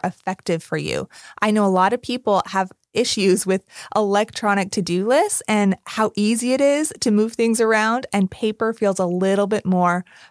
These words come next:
permanent to keep you accountable to what you are doing in a given day. But the most important thing about planning out my weeks, how this serves me the best,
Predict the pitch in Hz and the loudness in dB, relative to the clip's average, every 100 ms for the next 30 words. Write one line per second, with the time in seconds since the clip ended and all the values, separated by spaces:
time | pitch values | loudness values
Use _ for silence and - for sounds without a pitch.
0 | - - 214 190 165 160 - 202 180 - | -6 0 4 4 2 0 -2 -2 -2 -2
1 | 220 226 240 240 269 - 233 202 180 165 | -4 -4 -2 0 -2 -2 0 2 2 2
2 | 175 - - - 226 185 - 190 180 170 | 0 -4 -16 -4 0 2 2 2 2 2
3 | 175 165 156 175 170 170 165 160 165 185 | 0 0 0 0 0 0 0 0 -2 -4
4 | 165 147 - - _ _ _ - - - | -4 -4 -4 -10 _ _ _ -16 -16 -14
5 | - 220 262 254 262 262 311 - 285 285 | -6 -4 -2 -2 0 0 -2 -6 -8 -8
6 | 254 226 208 214 - 220 185 156 156 202 | -4 -2 0 0 0 0 0 0 -2 -2
7 | 185 185 180 - _ - 226 240 254 240 | 2 2 0 -4 _ -6 -2 0 0 -2
8 | 208 202 190 170 151 - - - _ _ | -2 0 -2 0 -4 -6 -12 -12 _ _
9 | _ - 233 254 311 320 262 240 247 - | _ -4 2 2 2 0 2 2 2 -2
10 | 220 214 226 208 202 202 196 196 170 156 | 0 0 0 0 2 2 0 0 0 0
11 | 208 - - | -2 -4 -10